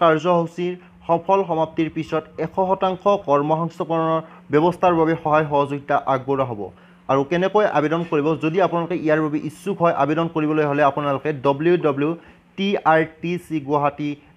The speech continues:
ডট অ আৰ জি এই ৱেবছাইটটো ফিজিট কৰিব লাগিব। আৰু এই ৱেবছাইটটোৰ লিংক আপোনালোকে আমাৰ এই ভিডিঅ'টোৰ তলত ডেছক্ৰিপশ্যন বক্সত পাই যাব। তাৰ পৰা আপোনালোকে ডাইৰেক্ট অনলাইন এপ্লাই কৰিব পাৰিব। নেক্সট দিয়া আছে লাষ্ট ডেট। ইয়াৰ বাবে আপোনালোকৰ অনলাইন এপ্লিকেশ্যনৰ লাষ্ট ডেট দিয়া আছে বাইছ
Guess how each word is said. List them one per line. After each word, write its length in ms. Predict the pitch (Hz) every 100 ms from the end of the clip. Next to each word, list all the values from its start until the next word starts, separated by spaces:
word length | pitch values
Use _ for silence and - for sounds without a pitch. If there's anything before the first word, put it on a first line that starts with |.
| -
ডট 160 | 147 147 -
অ 40 | 160
আৰ 80 | 147 131
জি 80 | 147 165
এই 40 | 160
ৱেবছাইটটো 340 | 143 139 175 143
ফিজিট 180 | 131 -
কৰিব 160 | 139 123 123
লাগিব। 160 | 120 120 135
আৰু 80 | 139 170
এই 60 | 196
ৱেবছাইটটোৰ 420 | 185 185 170 170 156
লিংক 100 | 156 -
আপোনালোকে 340 | 139 151 147 -
আমাৰ 140 | 143 143
এই 40 | 143 135
ভিডিঅ'টোৰ 320 | 151 165 165
তলত 180 | 151 139 - - -
ডেছক্ৰিপশ্যন 500 | 139 131 - 147 151 139
বক্সত 240 | 135 196 214 -
পাই 140 | 123 117
যাব। 100 | 113 113 -
তাৰ 120 | 151 156
পৰা 120 | 160 147
আপোনালোকে 260 | 151 151 139
ডাইৰেক্ট 300 | 127 156 - -
অনলাইন 200 | 127 127 123
এপ্লাই 160 | 170 196
কৰিব 140 | 120 117 120
পাৰিব। 220 | 107 98 90 - - - - 139
নেক্সট 200 | 185 180
দিয়া 120 | 214 208
আছে 180 | 196 151 185 _ _ _
লাষ্ট 320 | 135 151 180 165
ডেট। 120 | 208 208
ইয়াৰ 140 | 170 175
বাবে 140 | 185 196
আপোনালোকৰ 380 | 160 170 170 185 156
অনলাইন 220 | 156 170 156
এপ্লিকেশ্যনৰ 420 | 143 165 160 160 147
লাষ্ট 160 | 143 135
ডেট 120 | 170 151
দিয়া 120 | 147
আছে 120 | 139 147 120
বাইছ 160 | 165